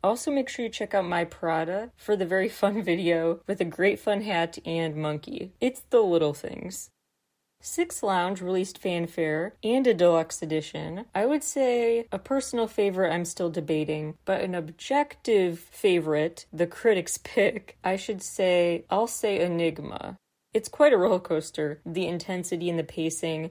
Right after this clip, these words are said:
up and down and then up and then down. Cindy Wang has been teasing her October album, and I love the first singles. There's the kind of Twice-esque sound with the synth pop, the guitars, the airy vocals in Sugar High.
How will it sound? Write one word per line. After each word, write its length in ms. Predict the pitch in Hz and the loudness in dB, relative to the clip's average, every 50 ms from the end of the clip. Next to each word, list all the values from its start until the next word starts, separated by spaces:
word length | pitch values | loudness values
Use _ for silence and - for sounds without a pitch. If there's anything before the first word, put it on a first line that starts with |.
| - - | 0 2
up 220 | 202 226 226 - | 4 4 4 2
and 160 | - 156 160 | -2 -2 0
down 320 | 160 180 185 190 196 196 190 | 0 0 2 2 2 2 0
and 100 | 180 170 | 0 0
then 140 | 160 160 156 | 0 0 2
up 220 | 175 190 185 - | 2 2 0 0
and 120 | 175 175 | -2 -2
then 200 | 160 151 151 147 | -2 -4 -2 0
down. 520 | 143 165 175 180 180 175 170 170 170 175 175 - _ _ _ _ _ _ _ _ _ _ _ _ _ | 0 0 0 0 0 -2 -4 -4 -6 -8 -10 -14 _ _ _ _ _ _ _ _ _ _ _ _ _
Cindy 420 | - - - 302 311 302 262 262 247 | -8 -6 -4 -2 -2 -2 -2 -2 -2
Wang 480 | 214 214 208 196 190 190 202 233 277 311 | 0 0 2 2 0 -2 -2 -4 -4 -4
has 160 | 220 202 190 | -4 -4 -2
been 160 | - 220 208 | -2 -4 -4
teasing 420 | 202 - 214 202 180 185 196 202 | -4 -6 -6 -6 -4 -4 -6 -4
her 380 | - - 180 170 170 165 160 165 - | -2 0 2 2 2 2 0 0 0
October 560 | - 185 180 - - - - 208 190 190 175 | -2 -2 -2 -4 -6 -4 -2 0 2 2 2
album, 640 | - 165 160 160 156 147 147 151 147 156 175 226 277 - - | 4 4 2 2 2 0 0 -2 -2 -2 -6 -10 -10 -10 -6
and 100 | 185 185 | -4 -2
I 80 | 185 | -2
love 340 | 180 170 175 190 202 208 202 | 0 0 4 4 4 4 4
the 80 | 190 196 | 0 -4
first 300 | 190 - 180 180 180 - | -4 -4 -4 -4 -4 -6
singles. 640 | - 170 170 156 165 151 147 151 156 151 - - - - | -6 -6 -4 -2 -2 -2 -2 -4 -6 -8 -10 -16 -6 0
There's 240 | - 202 208 196 185 | 2 2 2 2 0
the 160 | 190 202 196 | -2 -2 -2
kind 420 | 196 - - - 285 277 294 311 | -2 -6 -10 -6 -4 -2 -2 -2
of 180 | 311 254 - - | -2 -4 -6 -10
Twice-esque 1120 | - - - - 220 220 226 240 233 - - - - 190 190 214 240 - - - - - - _ | -18 -8 -2 0 2 2 2 2 0 -4 -8 -6 -4 -2 -2 -2 -2 -4 -10 -14 -16 -20 -20 _
sound 640 | - - - - 226 214 208 208 214 220 226 247 247 | -10 -6 -2 0 2 2 2 2 0 0 -2 -4 -4
with 160 | - 196 185 - | -4 -4 -4 -4
the 60 | 185 | -6
synth 360 | - - 208 196 180 - - | -4 -2 -2 -2 -2 -4 -8
pop, 440 | - - 185 175 170 170 170 170 - - | -8 -4 0 0 2 0 0 -4 -6 -8
the 80 | 160 | -6
guitars, 640 | 165 165 180 170 - - 262 247 240 233 233 208 180 | -6 -4 -6 -6 -4 0 2 4 6 6 4 2 2
the 160 | 170 170 - | -2 0 2
airy 240 | 175 175 170 165 160 | 4 4 4 4 2
vocals 760 | 147 170 208 214 208 208 214 190 185 180 180 180 - - - | 2 2 2 2 2 2 0 0 2 0 -2 -4 -8 -8 -6
in 140 | 190 175 175 | -6 -6 -2
Sugar 340 | - - 233 226 220 226 | 0 2 2 4 4 2
High. 480 | 226 226 220 208 202 196 202 202 196 202 | 0 0 -4 -4 -2 -2 -2 -4 -4 -8